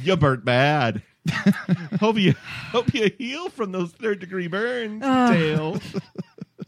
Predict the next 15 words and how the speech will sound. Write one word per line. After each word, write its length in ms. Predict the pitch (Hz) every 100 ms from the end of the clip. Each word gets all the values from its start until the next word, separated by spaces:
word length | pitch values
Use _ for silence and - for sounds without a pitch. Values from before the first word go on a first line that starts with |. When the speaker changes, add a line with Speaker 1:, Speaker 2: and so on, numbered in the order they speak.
| _ - - - _ _ _ _ _ -
Speaker 2:
She 180 | -
leaves. 460 | 277 175 - - - _ _ _ _ _ _
Speaker 1:
Okay. 320 | 131 139 107 - _ _ _ _ _ _
So 460 | - 175 151 123 - _ _ _ _ _ _
he's 320 | - - 202 233
gonna 160 | 262
go 240 | 220 156 139
to 140 | 143
this 160 | 110 -
box. 640 | 104 101 90 - - - _ _ _ _
He's 260 | - 220 -
gonna 220 | 214 185
open 300 | 143 139 113
it 100 | 101
up. 280 | - -